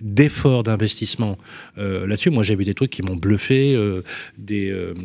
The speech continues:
claviers, vous savez, holographiques, là, qu'on voit abso-, absolument. Mettons, il y a, il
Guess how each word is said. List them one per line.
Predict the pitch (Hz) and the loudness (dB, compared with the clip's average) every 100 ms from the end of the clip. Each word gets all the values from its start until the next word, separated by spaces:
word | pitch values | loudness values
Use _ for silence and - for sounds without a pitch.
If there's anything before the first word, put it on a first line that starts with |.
| 90 | -10
claviers, | - 113 120 | -4 0 0
vous | 107 | 0
savez, | 120 147 - | -2 -2 0
holographiques, | 113 98 107 - 131 | 0 0 -2 -6 -8
là, | 90 | -8
qu'on | - 95 | -10 -10
voit | 92 90 92 | -8 -10 -12
abso-, | - 90 | -14 -16
absolument. | 87 - 95 95 82 | -12 -10 -8 -10 -8
Mettons, | 120 170 | -2 0
il | 143 | 2
y | |
a, | 110 | 0
il | 101 | -2